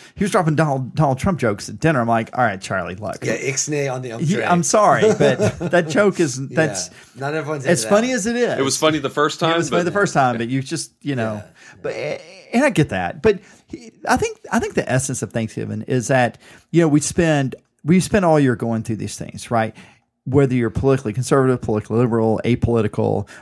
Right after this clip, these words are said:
Speaker 1: whether you're a Georgia fan or a, an Auburn fan or Florida fan, I don't know why, but,
Speaker 2: Hmm.
Speaker 1: uh, or a Tech fan, or whether, y-, y-, y-, whether you're from the North or you're from the South, whether whatever,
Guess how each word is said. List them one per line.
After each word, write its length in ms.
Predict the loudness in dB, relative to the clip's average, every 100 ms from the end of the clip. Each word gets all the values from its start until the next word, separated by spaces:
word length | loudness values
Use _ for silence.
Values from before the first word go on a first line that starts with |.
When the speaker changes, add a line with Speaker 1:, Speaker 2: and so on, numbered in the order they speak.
| _
Speaker 1:
whether 220 | 2 2
you're 300 | 4 2 0
a 100 | -2
Georgia 360 | 0 4 4 2
fan 480 | 0 -2 0 -4 -4
or 340 | -2 -2 -2
a, 200 | -2 -4
an 260 | -2 -2 0
Auburn 340 | 4 4 2
fan 280 | 0 -2 -2
or 80 | -4
Florida 460 | -4 0 2 4 2
fan, 480 | -4 -4 -4 -6 -12
I 120 | -12
don't 140 | -10 -10
know 140 | -10
why, 440 | -4 -2 0 -2 -4
but, 140 | -6 -8
Speaker 2:
Hmm. 300 | -6 -6 -4
Speaker 1:
uh, 320 | 2 4 4 4
or 80 | 2
a 40 |
Tech 240 | 2 0 2
fan, 360 | 0 0 -4 -8 -16 _
or 260 | 0 2 2
whether, 320 | 2 2 2
y-, 200 | 0 -2
y-, 140 | 0 0
y-, 140 | 0
whether 240 | 2 2 2
you're 100 | 0
from 140 | -2
the 60 | -4
North 360 | 0 0 0 -4
or 40 |
you're 100 | -8
from 220 | -8 -8
the 40 | -6
South, 540 | 0 2 2 0 -2
whether 260 | -4 -4 -2
whatever, 580 | 0 2 2 2 -4